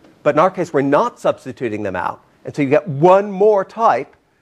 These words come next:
which is the polymorphic type, a type variable, and that always has the form of one of these static casts to a, a polymorphic type variable. So you retain enough information that you can actually tell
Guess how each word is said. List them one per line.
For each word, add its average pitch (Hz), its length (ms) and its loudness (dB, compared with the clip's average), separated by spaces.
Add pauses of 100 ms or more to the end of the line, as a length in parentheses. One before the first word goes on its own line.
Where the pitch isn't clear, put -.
(300)
which 147 260 -6
is 135 380 0
the 139 100 -6
polymorphic 156 680 -2
type, 202 400 -6
a 127 120 -2
type 202 320 0
variable, 110 500 -2 (180)
and 135 220 -2
that 196 280 2
always 147 260 -2
has 139 160 -2
the 139 100 -10
form 127 280 -4
of 113 100 -10
one 135 120 0
of 110 60 -8
these 120 140 -8
static 120 380 -4
casts - 640 -6 (600)
to 113 180 -2
a, 104 160 0 (100)
a 101 160 -10
polymorphic 110 580 -8
type 110 240 -8
variable. 78 360 -14 (920)
So - 60 -16
you 127 80 -2
retain 175 420 -2
enough 156 280 -2
information 135 640 -4
that 120 100 -4
you 120 80 -12
can - 240 -16
actually 135 440 -4
tell 123 360 -2